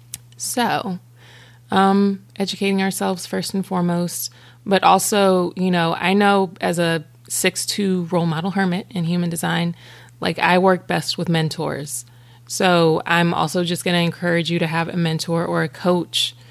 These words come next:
with this next level. You know, if you're like me, tapping into this more physical energy that you, you're working through, or tapping into the more masculine energies even, and it,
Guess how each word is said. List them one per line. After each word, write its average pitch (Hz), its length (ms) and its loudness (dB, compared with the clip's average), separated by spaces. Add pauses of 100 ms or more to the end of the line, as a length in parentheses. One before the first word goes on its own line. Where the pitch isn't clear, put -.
(280)
with 170 380 2
this 170 240 0
next 165 320 -2
level. 160 500 0
You 170 120 -2
know, 165 200 0
if 165 240 -6
you're 170 300 2
like 170 260 -2
me, 175 440 2 (380)
tapping 175 340 0
into 170 240 -2
this 170 180 -4
more 165 420 2
physical 175 840 2 (460)
energy 175 480 2
that 170 240 -2
you, 175 240 -4 (240)
you're 180 140 -2
working 175 360 2
through, 165 440 0
or 160 260 -2
tapping 170 340 -2
into 165 180 -2
the 180 80 -2
more 165 420 0 (260)
masculine 175 640 2
energies 165 540 0
even, 165 600 0
and 160 220 -2
it, - 160 -8